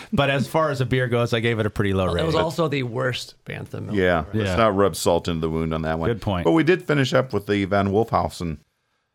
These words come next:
Speaker 1: And I was solid four oh. And I, I really like it from the fest beer standpoint 'cause I think it's got unique. I was trying to think,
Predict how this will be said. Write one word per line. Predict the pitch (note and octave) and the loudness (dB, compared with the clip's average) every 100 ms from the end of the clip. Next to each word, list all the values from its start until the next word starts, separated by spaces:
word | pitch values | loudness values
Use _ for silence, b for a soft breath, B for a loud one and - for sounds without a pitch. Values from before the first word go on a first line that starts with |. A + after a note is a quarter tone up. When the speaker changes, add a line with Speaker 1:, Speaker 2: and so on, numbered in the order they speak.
| _ | _
Speaker 1:
And | C3 | -2
I | E3 | -2
was | E3 | 0
solid | E3 D3+ C3 | 0 0 0
four | C#3 C3+ | 0 0
oh. | C3 | 2
And | C#3 | 0
I, | C3 C3+ | 0 0
I | E3+ E3+ | 0 0
really | F#3+ A3 | 0 0
like | D#3+ D#3 E3 | 0 0 -2
it | - | -2
from | C#3 | 0
the | A#2+ | 0
fest | - A#2+ - | 0 -2 0
beer | C#3+ | -2
standpoint | C3 C3+ C#3 B2+ | 0 0 0 -2
'cause | A#2 | 0
I | |
think | A#2 D#3+ | 0 -2
it's | B2 | -2
got | - A2+ B2+ | 0 -2 0
unique. | A2 A2 G#2+ | 0 2 0
I | A#2+ | -2
was | C3+ | 0
trying | A#2+ G#4 | 0 0
to | F4+ | 0
think, | G3+ - | -4 -6